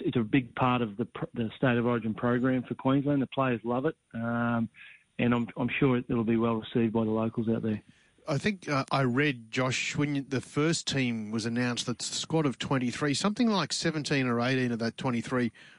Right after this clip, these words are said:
Speaker 2: were from regional Queensland. They weren't from the Brisbane area. So it just shows how important still country footy is to Queensland Rugby League.
Speaker 1: Yeah, it's a really valid point, and it was one that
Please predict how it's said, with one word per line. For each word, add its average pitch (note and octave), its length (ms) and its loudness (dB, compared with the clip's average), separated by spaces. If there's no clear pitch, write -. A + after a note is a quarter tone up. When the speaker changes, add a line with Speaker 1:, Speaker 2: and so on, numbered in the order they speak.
Speaker 2:
were C#3 100 4
from B2+ 260 0
regional B2 480 0
Queensland. B2 500 0
They A#2+ 100 2
weren't C#3 380 0
from D3 360 -2
the C3 60 -4
Brisbane B2 460 0
area. B2 400 0
So D#3 240 2
it C#3 100 0
just F#3+ 240 2
shows C#3 440 0
how D3 260 0
important B2 520 0
still C3+ 340 0
country C#3 380 -2
footy C3+ 440 2
is A#2+ 240 -4
to D#3+ 80 -4
Queensland C3 480 2
Rugby A2+ 240 0
League. G2+ 240 -2
Speaker 1:
Yeah, F3+ 220 4
it's F3 140 -2
a - 20 2
really F#3+ 240 2
valid C#3+ 320 -2
point, C3+ 340 -2
and C3 160 -2
it B2+ 60 -2
was B2+ 200 -4
one D3+ 240 0
that B2 120 -2